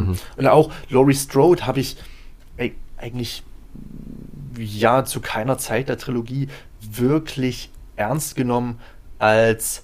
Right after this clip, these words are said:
Speaker 2: Heldin der Geschichte. Also es war
Speaker 1: Mhm.
Speaker 2: immer so
Speaker 1: Mhm.
Speaker 2: wirklich so eine überalterte Granny, die, ähm, nochmal, ja, die Pumpgun zücken möchte, um sich,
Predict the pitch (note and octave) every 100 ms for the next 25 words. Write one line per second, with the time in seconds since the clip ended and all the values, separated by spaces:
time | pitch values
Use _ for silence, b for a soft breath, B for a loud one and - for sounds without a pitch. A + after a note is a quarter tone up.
0 | - - - B2+ C#3 C#3+ C3 B2 A#2+ A2+
1 | A2+ C#3 - - G#2 - - G#2 G#2 -
2 | - G#2 G2 A2+ C3 B2 B2 A#2 F#2 G#2
3 | - A#2+ B2 A#2 B2 A#2+ A#2 B B B
4 | C#3+ B2+ C3+ A2+ C#3 D#3+ D#3+ D3 D3 C#3+
5 | C3+ B2 A2 A2+ C3+ D#3+ D#3+ D#3 D3+ A#2+
6 | A#2 C3+ C#3 C3+ - B2 B2 B2 A#2+ A#2
7 | A#2 - - A#2+ A#2 A#2+ A#2 A2 A2 A2+
8 | G#2+ A#2 A#2+ A2 - B2+ - C#3+ F3 C#3
9 | C#3 C#3 D3+ D#3 C3+ C#3 C#3 C3+ B2 C#3
10 | D3 C3+ C3 -